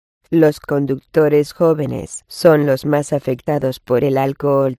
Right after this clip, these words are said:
porque sus cuerpos todavía están en el proceso de crecimiento,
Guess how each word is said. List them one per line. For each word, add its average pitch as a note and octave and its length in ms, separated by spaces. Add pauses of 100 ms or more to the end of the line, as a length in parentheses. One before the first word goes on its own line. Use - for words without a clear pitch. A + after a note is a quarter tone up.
(140)
porque D#3 340
sus C3 260
cuerpos D#3 720
todavía D3 640
están D#3 340
en D3+ 140
el C#3+ 120
proceso C#3 540
de B2 160
crecimiento, C#3 840